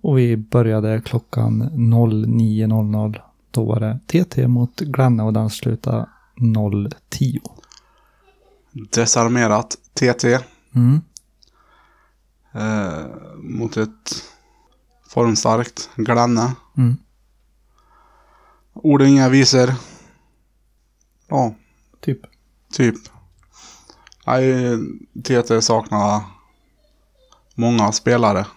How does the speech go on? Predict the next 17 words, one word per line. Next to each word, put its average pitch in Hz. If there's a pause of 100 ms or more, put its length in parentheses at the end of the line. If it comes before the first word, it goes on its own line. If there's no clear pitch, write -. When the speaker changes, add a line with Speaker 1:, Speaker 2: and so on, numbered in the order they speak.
(160)
Speaker 1:
Mm. 135 (320)
Speaker 2:
Det -
har 117
varit 131
så 127
senaste, 110 (1160)
senaste 117
matcherna 110
att 104
de 104
har 104 (800)
så, -
att -
det 110
saknas 110
folk. - (180)
Speaker 1:
Mm. 135